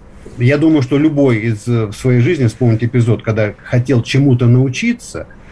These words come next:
и принялся за новое дело с энтузиазмом, не только язык, там,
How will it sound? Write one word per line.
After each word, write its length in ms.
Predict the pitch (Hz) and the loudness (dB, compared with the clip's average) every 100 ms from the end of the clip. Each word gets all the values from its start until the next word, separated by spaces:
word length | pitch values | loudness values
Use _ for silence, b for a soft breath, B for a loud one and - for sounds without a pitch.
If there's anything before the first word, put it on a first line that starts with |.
| B B B B - | B B B B -6
и 220 | 123 127 123 | 0 2 2
принялся 540 | 123 185 170 127 127 | 0 2 2 2 0
за 140 | 113 127 | 0 2
новое 320 | 135 123 120 | 2 2 2
дело 240 | 120 117 | 0 0
с 80 | 107 | 0
энтузиазмом, 720 | 120 143 139 190 196 110 107 | 0 0 0 0 0 -2 -2
не 80 | 196 | -2
только 320 | 254 214 123 | -2 -2 -2
язык, 500 | 107 117 104 98 82 - | 0 0 0 -2 -8 -12
там, 200 | 85 | -14